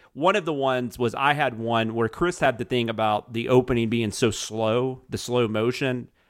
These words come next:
Uh, his was way better, so we used his, the three minutes and twenty seconds. But I, mine was sending the, uh, s-, was, um,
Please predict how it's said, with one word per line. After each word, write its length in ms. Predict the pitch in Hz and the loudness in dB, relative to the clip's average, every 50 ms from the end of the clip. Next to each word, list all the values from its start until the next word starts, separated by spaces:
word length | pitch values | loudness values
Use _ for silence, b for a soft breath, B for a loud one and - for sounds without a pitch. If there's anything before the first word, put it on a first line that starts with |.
| _ - | _ -6
Uh, 120 | - 107 | -4 0
his 240 | 98 - 180 170 - | 4 6 4 4 4
was 140 | 143 117 113 | 0 -8 -4
way 180 | 120 131 127 120 | 0 2 2 2
better, 180 | 117 110 113 107 | 2 0 -2 0
so 120 | - 127 | 0 -2
we 80 | 123 123 | 0 0
used 240 | 143 143 123 - | 0 -2 -2 0
his, 180 | - 123 110 - | -2 -2 -2 -2
the 60 | 117 107 | -6 -4
three 220 | - 113 117 113 | 0 0 2 2
minutes 260 | 113 117 110 107 - | 2 0 -2 -4 -6
and 80 | 117 107 | -8 -8
twenty 200 | - 117 113 104 | -6 -4 -4 -4
seconds. 420 | 98 - - 120 110 - 120 98 - | -2 2 2 2 2 0 -4 -8 -8
But 140 | - 117 | -6 -2
I, 160 | 120 139 156 151 | 0 0 0 0
mine 360 | 151 143 147 156 175 180 160 131 | -2 -4 -2 0 0 -2 -2 -2
was 240 | 120 113 113 110 | -2 -2 -2 -2
sending 280 | - - 156 165 170 160 | -2 -2 0 0 0 0
the, 100 | 156 139 147 - | -2 -4 -4 -4
uh, 120 | - 131 117 | -2 0 0
s-, 320 | 107 - - - - _ _ _ _ _ - | 0 -2 -6 -18 -20 _ _ _ _ _ 0
was, 280 | 127 131 127 117 98 120 | 2 2 2 2 0 0
um, 460 | 117 110 104 101 101 104 104 - | 0 0 0 -2 -4 -6 -8 -12